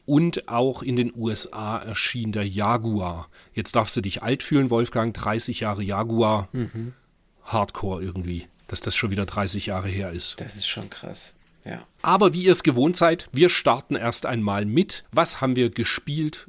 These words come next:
Speaker 1: oder gekauft? Ich würd sagen, wie gewohnt, Wolfgang, leg los.
Speaker 2: Gekauft diesen Monat tatsächlich gar nichts. Es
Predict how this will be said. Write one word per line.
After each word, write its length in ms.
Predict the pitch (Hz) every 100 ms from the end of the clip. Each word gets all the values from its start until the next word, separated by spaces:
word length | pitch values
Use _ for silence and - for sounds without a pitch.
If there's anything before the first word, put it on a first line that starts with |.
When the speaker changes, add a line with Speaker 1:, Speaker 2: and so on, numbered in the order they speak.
| -
Speaker 1:
oder 280 | 113 104 92
gekauft? 680 | 92 - 185 226 - - - -
Ich 160 | 226
würd 160 | 202 151
sagen, 320 | 120 127 131
wie 80 | 226
gewohnt, 460 | 220 117 131 -
Wolfgang, 420 | 107 98 117 117 131 _ - -
leg 220 | 120 139
los. 360 | 107 87 - - _ - 196 180 165 -
Speaker 2:
Gekauft 720 | - 120 - 131 185 - - - - - - - -
diesen 240 | - 147 147
Monat 340 | 131 147 143
tatsächlich 540 | - - 123 139 123 -
gar 220 | 104 123
nichts. 520 | 175 180 - - - - -
Es 640 | 107 117 - - -